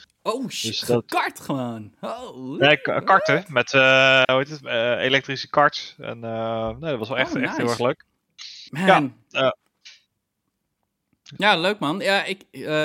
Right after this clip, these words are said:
Speaker 1: karten. Eh, zo lang niet meer gedaan. Dat, eh, dat wil ik ook wel echt wel een keertje doen.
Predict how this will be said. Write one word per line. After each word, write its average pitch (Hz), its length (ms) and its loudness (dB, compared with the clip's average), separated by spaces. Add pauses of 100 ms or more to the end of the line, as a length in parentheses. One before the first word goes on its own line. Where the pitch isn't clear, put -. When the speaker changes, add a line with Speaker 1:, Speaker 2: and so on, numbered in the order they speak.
(140)
Speaker 1:
karten. 175 460 -4
Eh, - 420 -10
zo 175 240 0
lang 226 160 0
niet 208 100 -2
meer 196 100 -4
gedaan. 170 380 -4
Dat, - 200 -10
eh, 143 520 -6
dat 135 120 -12
wil 147 80 -4
ik 147 100 -8
ook 151 140 -8
wel 120 140 -6
echt - 120 -12
wel 120 100 -8
een 117 60 -6
keertje 113 300 -10
doen. 95 220 -14